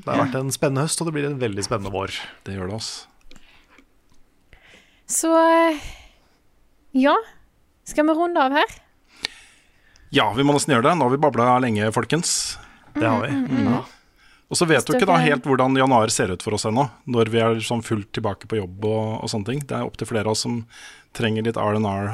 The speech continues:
Speaker 2: akkurat nå. Så,
Speaker 3: Mm.
Speaker 2: men sannsynligvis er vi vel tilbake med en ny episode igjen neste uke, vil jeg tro.
Speaker 3: Ja.
Speaker 1: Vi tipper det.
Speaker 2: Mm.
Speaker 3: Mm. Og så må vi jo si tusen takk til alle dere som støtter oss på Patreon.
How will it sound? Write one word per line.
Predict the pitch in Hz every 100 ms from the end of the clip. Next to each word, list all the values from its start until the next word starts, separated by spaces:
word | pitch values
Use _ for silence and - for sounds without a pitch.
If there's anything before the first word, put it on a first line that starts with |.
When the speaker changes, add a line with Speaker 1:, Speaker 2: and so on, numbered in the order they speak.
| 123
Speaker 2:
akkurat | - 113
nå. | 123 151 _ - - _ _ _ _ _ _ _
Så, | - - 104
Speaker 3:
Mm. | 135 117 117 117 117
Speaker 2:
men | 120 123 123 123
sannsynligvis | - 131 123 101 110 123
er | 110
vi | 101
vel | 107
tilbake | - 107 95 -
med | 110
en | 107
ny |
episode | 98 - 101 92
igjen | 95 98 104 104 107 110
neste | 110 139
uke, | 120 190 240
vil | 214
jeg | 190
tro. | 185 262 - _ _ - _ _ _ _ -
Speaker 3:
Ja. | 302 571 _ -
Speaker 1:
Vi |
tipper | 120 117 143
det. | 220 _ -
Speaker 2:
Mm. | 131 131
Speaker 3:
Mm. | 320 302 320 - _ _ _ _ - - - - - _ _ _ _ _ _ _ _ _ -
Og | 320
så | - 339
må | 339
vi | 320
jo | 311
si | 302
tusen | 302 269
takk | 262
til | 269
alle | 254 247
dere | -
som | 247
støtter | 240 226
oss |
på | -
Patreon. | 233 - - 302